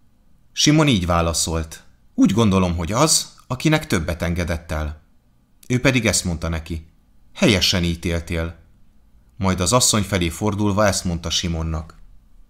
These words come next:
„Látod ezt az asszonyt? Bejöttem a házadba, és nem adtál vizet a lábam megmosására, ő pedig könnyeivel öntözte a lábamat, és hajával törölte meg. Te nem csókoltál meg, ő pedig, mióta bejöttem, nem szűnt meg csókolni a lábamat.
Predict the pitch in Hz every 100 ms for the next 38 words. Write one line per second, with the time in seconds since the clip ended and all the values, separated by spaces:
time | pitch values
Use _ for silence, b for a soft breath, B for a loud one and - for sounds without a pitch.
0 | - 107 107 107 113 113 - 131 151 -
1 | - 80 80 - - _ - _ - 117
2 | 123 120 - 104 90 104 104 107 113 107
3 | 113 110 127 117 98 92 90 87 95 95
4 | 87 92 90 87 85 95 95 107 - 104
5 | 101 113 101 107 - b b b b -
6 | 117 127 120 120 - 143 123 107 98 98
7 | 101 98 98 - 87 90 101 101 107 107
8 | 113 - 127 107 82 82 85 - 87 85
9 | 82 87 80 80 - _ b b b -
10 | 135 147 131 131 117 123 123 120 120 120
11 | 123 101 123 127 113 113 117 110 107 98
12 | 123 123 - 127 147 147 117 117 95 95
13 | 92 - 110 98 101 98 92 90 80 82
14 | 82 78 78